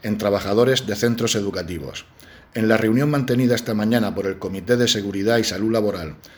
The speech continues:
de la Consejería de Educación, se ha abordado la aplicación de dicha estrategia, según el orden establecido de los grupos de población, que prioriza a las personas más vulnerables y con mayor riesgo de exposición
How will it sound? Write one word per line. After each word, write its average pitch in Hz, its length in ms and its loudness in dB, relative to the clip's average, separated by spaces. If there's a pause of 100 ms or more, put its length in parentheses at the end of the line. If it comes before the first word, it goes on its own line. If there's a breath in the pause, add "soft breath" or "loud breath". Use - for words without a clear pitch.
(140 loud breath)
de 104 80 -6
la 95 80 -2
Consejería 104 560 0
de 101 80 0
Educación, 120 640 -2 (380 loud breath)
se 107 220 0
ha 120 80 6
abordado 131 720 2 (160 loud breath)
la 107 180 0
aplicación 107 640 0
de 110 120 0
dicha 120 260 2
estrategia, 87 680 -6 (300 loud breath)
según 151 580 0
el 110 160 -2
orden 110 240 2
establecido 139 880 0
de 101 60 -4
los 92 160 -8
grupos 127 400 -2
de 107 100 -6
población, 87 640 -6 (360 soft breath)
que 101 140 -4
prioriza 107 640 2
a 101 100 -4
las 98 160 -2
personas 107 680 -2
más 110 420 0
vulnerables 127 680 2 (260 loud breath)
y 110 120 -4
con 110 200 2
mayor 123 340 2
riesgo 120 380 0
de 90 60 -8
exposición 117 720 0